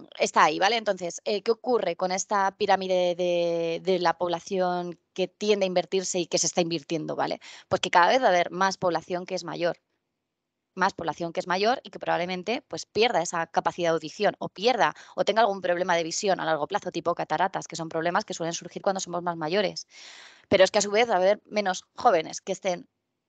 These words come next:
que puedan dedicarse a cuidarnos, ¿no?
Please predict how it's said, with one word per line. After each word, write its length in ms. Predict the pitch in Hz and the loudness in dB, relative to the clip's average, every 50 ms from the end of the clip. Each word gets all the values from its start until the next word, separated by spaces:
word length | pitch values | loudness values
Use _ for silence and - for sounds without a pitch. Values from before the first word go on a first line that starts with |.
| _ _ _ _ _ | _ _ _ _ _
que 100 | - 196 | -12 -12
puedan 440 | - _ 220 240 226 196 156 165 160 | -8 _ 2 2 2 2 0 0 -2
dedicarse 640 | 175 170 170 156 - 180 175 - - - 165 156 - | -4 -4 -4 0 0 0 0 0 -4 -6 -6 -6 -6
a 240 | - 170 151 - - _ _ _ _ _ _ _ _ _ _ | -8 -8 -8 -10 -12 _ _ _ _ _ _ _ _ _ _
cuidarnos, 600 | - - 220 190 180 147 - - 151 165 - 185 | -2 -2 0 2 2 0 -2 -6 -12 -14 -10 -8
¿no? 160 | 208 262 | -8 -8